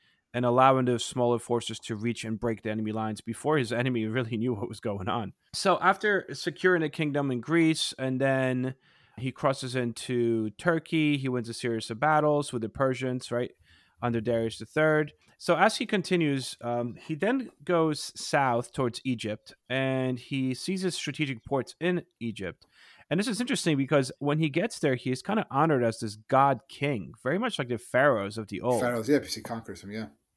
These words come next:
Speaker 1: Right, and they kinda see him as this, like, this amazing, you know, god. From the Mediterranean, he advances east into Mesopotamia,
Speaker 2: He can't
Speaker 1: and
Speaker 2: be
Speaker 1: then
Speaker 2: stopped.
Speaker 1: No, he can't be stopped. No way.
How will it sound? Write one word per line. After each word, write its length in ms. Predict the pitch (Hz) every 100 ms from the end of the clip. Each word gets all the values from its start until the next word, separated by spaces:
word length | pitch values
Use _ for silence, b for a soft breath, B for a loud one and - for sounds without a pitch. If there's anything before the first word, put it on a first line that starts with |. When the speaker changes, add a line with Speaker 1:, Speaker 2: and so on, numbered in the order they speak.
| _ -
Speaker 1:
Right, 220 | 123 143
and 140 | 131
they 80 | 131
kinda 260 | - 196 170
see 240 | - 190
him 180 | 160 127
as 140 | 113
this, 220 | - 107 110
like, 320 | 101 - -
this 200 | 113 -
amazing, 840 | 107 110 123 117 117 113 104 104 _ _ _ _ _ -
you 100 | 101
know, 80 |
god. 560 | 101 120 135 139 87 - _ -
From 500 | - 160 156 151 147
the 60 | 143
Mediterranean, 680 | 151 147 160 175 175 170
he 180 | 147 147
advances 640 | 123 135 143 135 139 - -
east 360 | 139 135 -
into 260 | 131 127 123
Mesopotamia, 920 | 120 - 117 117 170 160 165 160 156 -
Speaker 2:
He 80 | 156
can't 140 | 175
Speaker 1:
and 20 | 147
Speaker 2:
be 60 |
Speaker 1:
then 140 | 147 147
Speaker 2:
stopped. 240 | 139 - _ _ _
Speaker 1:
No, 140 | 147 131
he 60 |
can't 180 | 143 131
be 60 | 107
stopped. 260 | - -
No 140 | 135 110
way. 220 | 69